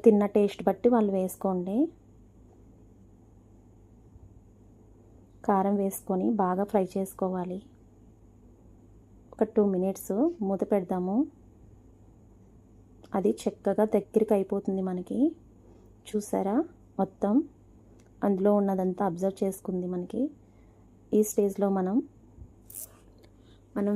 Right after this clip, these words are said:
వేసుకున్న మసాలా ఉంది కదా, ఈ మసాలా వల్ల మంచి టేస్ట్ వస్తుంది ఫ్రెండ్స్ మనకి. ఆ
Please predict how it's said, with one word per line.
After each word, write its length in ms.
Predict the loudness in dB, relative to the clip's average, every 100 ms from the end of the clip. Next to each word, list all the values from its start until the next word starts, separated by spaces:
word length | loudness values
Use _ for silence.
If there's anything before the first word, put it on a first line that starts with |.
| 2
వేసుకున్న 480 | 0 0 -4 -2 0 0 0 0
మసాలా 360 | 0 2 4 6 4
ఉంది 160 | 0 -4
కదా, 200 | -6 -4 -6 -8 -20 -20 -20 -20 -20 -16 -2
ఈ 40 | 2 2
మసాలా 380 | 2 2 2 2
వల్ల 180 | 0 -2 -2 -2
మంచి 260 | -2 -4 -2
టేస్ట్ 240 | -2 -2 -6
వస్తుంది 300 | -4 -4 -4 -6
ఫ్రెండ్స్ 260 | -8 -6 -4
మనకి. 340 | -4 -4 -2 -2 -2 -12 -20 -20 -20 -20 -20 -20 -20 -20 -20 -20 -20 -8
ఆ 40 | -4